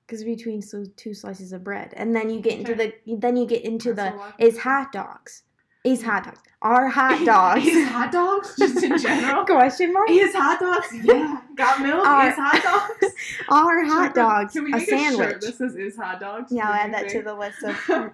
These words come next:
Speaker 1: of shirts we're gonna make.
Speaker 2: I'm definitely walking around with a shirt on that says, "Is hot dogs?"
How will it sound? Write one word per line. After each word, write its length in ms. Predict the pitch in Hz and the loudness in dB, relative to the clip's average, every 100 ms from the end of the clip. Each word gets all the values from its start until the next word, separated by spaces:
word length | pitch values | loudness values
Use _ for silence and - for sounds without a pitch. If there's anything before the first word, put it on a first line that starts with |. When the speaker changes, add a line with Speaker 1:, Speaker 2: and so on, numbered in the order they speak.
| - | -10
Speaker 1:
of 200 | 226 - | -10 -10
shirts 340 | - 208 208 | -10 -10 -10
we're 140 | - 202 | -12 -10
gonna 180 | 208 202 | -8 -10
make. 400 | 202 190 - _ - - | -12 -14 -18 _ -18 -8
Speaker 2:
I'm 260 | - 311 269 | -4 -4 -4
definitely 380 | 247 240 247 220 | -6 -4 -6 -6
walking 200 | 214 208 | -6 -6
around 240 | 196 196 | -6 -6
with 120 | 220 262 | -8 -8
a 40 | |
shirt 160 | 233 208 | -6 -6
on 140 | 208 | -6
that 120 | 214 | -8
says, 200 | 226 240 | -8 -10
"Is 180 | 190 247 | -6 -6
hot 280 | 247 220 233 | -4 -4 -4
dogs?" 500 | 269 277 - - | -4 -4 -6 -10